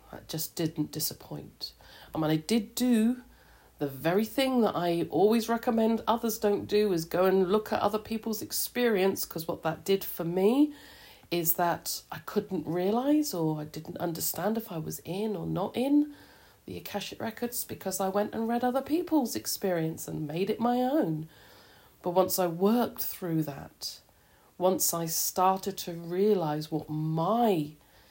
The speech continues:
connection and, and my accessing to the, um, Akashic Records, once I was in,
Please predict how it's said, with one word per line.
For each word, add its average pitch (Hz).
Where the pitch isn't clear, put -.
connection 160
and, 151
and 151
my 160
accessing 156
to 160
the, 156
um, 147
Akashic -
Records, -
once -
I 165
was 165
in, 220